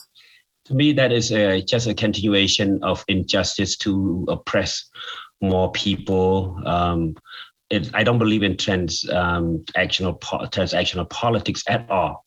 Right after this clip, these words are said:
because this is the cause, this is the root cause for, uh, the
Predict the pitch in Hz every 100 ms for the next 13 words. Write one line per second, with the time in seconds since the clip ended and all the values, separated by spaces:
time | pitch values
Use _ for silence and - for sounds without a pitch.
0 | _ - - - - 104 113 - 127 -
1 | 113 - - 95 90 87 85 - - -
2 | 107 104 - - 104 - - 98 113 120
3 | - 90 85 87 - - 95 90 87 85
4 | 76 - - - - - 85 92 90 90
5 | 85 67 71 - - _ - 87 98 90
6 | 87 85 82 71 - -